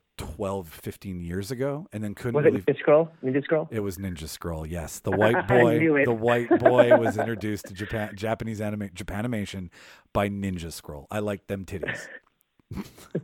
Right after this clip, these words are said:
Speaker 2: It's a good anime though. Ninja Scroll is a really good story.
Speaker 1: It is
Speaker 2: Really
Speaker 1: a
Speaker 2: well animated too.
Speaker 1: It's a great story, and, like, this, the sass and the, and the jokes from, I, I don't remember his name, and if I try to pronounce it, I'll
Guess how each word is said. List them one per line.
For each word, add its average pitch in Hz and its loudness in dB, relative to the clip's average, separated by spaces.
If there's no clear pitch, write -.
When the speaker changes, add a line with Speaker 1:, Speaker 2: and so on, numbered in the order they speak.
Speaker 2:
It's - -8
a 226 0
good 214 8
anime 175 8
though. 123 2
Ninja 156 2
Scroll 185 4
is 165 4
a 156 0
really 156 2
good 139 0
story. 120 2
Speaker 1:
It 147 -8
is 151 -2
Speaker 2:
Really 151 6
Speaker 1:
a 151 8
Speaker 2:
well 139 8
animated 123 0
too. 117 -8
Speaker 1:
It's 135 -10
a 131 -10
great 104 -10
story, 135 2
and, 110 -2
like, 101 -4
this, 104 -8
the - -6
sass 98 -4
and 101 -6
the, 92 -8
and 95 -8
the 87 -8
jokes 90 -6
from, 90 -8
I, 92 -12
I 95 -6
don't 95 -4
remember 82 -12
his 73 -14
name, 76 -12
and 90 -12
if - -16
I 85 -10
try 85 -10
to 80 -12
pronounce 80 -14
it, 80 -12
I'll 73 -14